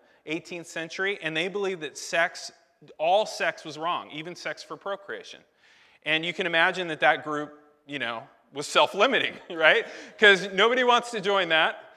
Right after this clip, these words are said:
and you aren't having kids to kind of keep that thing going, so it died out, didn't last very long at all.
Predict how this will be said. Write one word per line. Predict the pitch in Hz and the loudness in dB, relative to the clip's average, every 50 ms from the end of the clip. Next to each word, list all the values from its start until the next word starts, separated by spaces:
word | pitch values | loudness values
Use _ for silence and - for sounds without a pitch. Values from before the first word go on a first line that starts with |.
| - _ _ _ | -20 _ _ _
and | - 185 190 196 | -2 0 2 4
you | 196 | 4
aren't | 208 226 208 | 4 6 6
having | 220 220 208 196 165 | 4 4 4 2 -2
kids | - - 233 247 269 214 - - - | -4 -4 -4 -4 -4 -4 -8 -8 -6
to | - - | -4 -4
kind | - 196 180 175 165 | 0 2 2 2 4
of | 160 151 147 143 139 - - - - | 4 2 2 0 -2 -10 -18 -20 -10
keep | - 180 156 - | -8 -8 -2 0
that | 165 151 143 - | 0 0 0 -2
thing | 170 156 147 | -6 -8 -4
going, | 147 143 143 147 143 143 | -2 -2 -2 -2 -4 -6
so | - 190 165 | -4 -4 -4
it | 170 160 | 0 2
died | 160 170 170 165 170 | 2 4 4 4 4
out, | 180 165 131 120 131 | 2 2 2 0 -2
didn't | 139 143 147 | -6 -6 -4
last | 139 143 139 - - | -4 -4 -4 -6 -6
very | 156 143 139 | -6 -6 -4
long | 143 139 139 139 | -4 -6 -6 -6
at | 139 147 | -4 -2
all. | 160 156 113 - - - | -2 -2 -2 -4 -10 -16